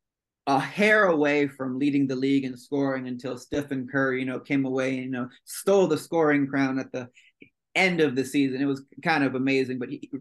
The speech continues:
uh, Bradley was doing that while playing with Russell Westbrook in Washington.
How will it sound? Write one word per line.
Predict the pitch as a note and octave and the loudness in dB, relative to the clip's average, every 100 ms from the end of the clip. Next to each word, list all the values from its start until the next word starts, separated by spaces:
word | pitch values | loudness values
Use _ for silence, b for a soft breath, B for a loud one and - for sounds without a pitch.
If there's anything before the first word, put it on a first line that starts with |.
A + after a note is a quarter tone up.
| D3 | -4
uh, | C#3 C3 | -2 0
Bradley | B2+ F3+ F3 D#3+ | 2 2 2 0
was | C#3+ C#3 | 0 0
doing | D3+ C#3+ | -2 0
that | C#3 | -2
while | C3 | -4
playing | B2+ D3 C#3 | -4 -2 -2
with | B2+ | -2
Russell | C3 C#3+ C#3+ C3 | -4 -4 -4 -2
Westbrook | C#3 C3+ C#3 C#3 | -2 -2 -6 -4
in | C3 | -4
Washington. | B2+ C#3+ C#3 C3+ C3 C3 | 0 0 0 -8 -8 -8